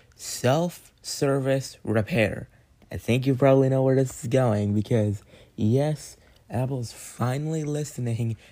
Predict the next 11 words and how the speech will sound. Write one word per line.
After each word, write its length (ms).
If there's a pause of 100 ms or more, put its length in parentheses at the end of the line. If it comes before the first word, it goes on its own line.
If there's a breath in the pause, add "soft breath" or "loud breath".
(120)
to 160
right, 340
to 140
the 120
right 260
to 120
pr-, 180 (120)
r-, 260 (800)
can't 220
speak. 320 (380 loud breath)
Uh, 100